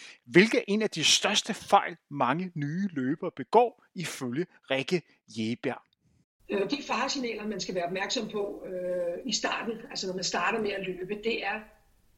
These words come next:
Speaker 2: ikke at gå for hurtigt frem. Fordi hvis du går for hurtigt frem og øger både distancen og hastigheden, så er det næsten stensikkert, at, øh, at du kan risikere at få en sta-, en skade. Øh,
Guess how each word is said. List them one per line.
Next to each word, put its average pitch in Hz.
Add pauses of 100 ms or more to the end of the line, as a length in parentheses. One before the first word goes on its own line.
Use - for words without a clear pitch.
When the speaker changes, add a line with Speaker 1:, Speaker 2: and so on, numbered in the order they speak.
Speaker 2:
ikke 220
at 202
gå 190
for 185
hurtigt 165
frem. 285 (960)
Fordi 226
hvis 226
du 240
går 240
for 247
hurtigt 269
frem 233 (200)
og 220
øger 240
både 226
distancen 220
og 185
hastigheden, 214
så 233
er 226
det 214
næsten 233
stensikkert, 214 (100)
at, -
øh, 170 (260)
at 214
du 214
kan 208
risikere 190
at -
få 175
en 165
sta-, -
en 170
skade. 156 (920)
Øh, 185